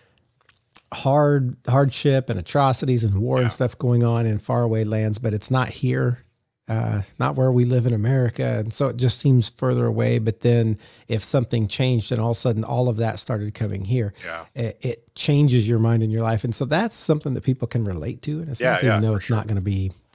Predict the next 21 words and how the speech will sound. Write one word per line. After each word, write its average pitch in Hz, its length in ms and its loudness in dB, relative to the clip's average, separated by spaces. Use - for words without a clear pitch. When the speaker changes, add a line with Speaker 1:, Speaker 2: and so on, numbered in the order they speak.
Speaker 1:
those 107 420 0
same 98 380 -4
things. 95 540 -6
Speaker 2:
Right. 90 240 -8
Yeah. 92 160 -6
Speaker 1:
It 98 80 -6
could 104 120 -6
be 110 100 -2
that, 104 240 -6
you 117 100 2
know, 104 60 0
we've 107 200 0
heard 117 280 0
always 120 360 -2
about 95 240 -4
the 92 80 -4
mist 98 360 -4
in 98 80 -2
the 95 80 -2
north. 95 480 -10
Speaker 2:
Yeah. 80 300 -8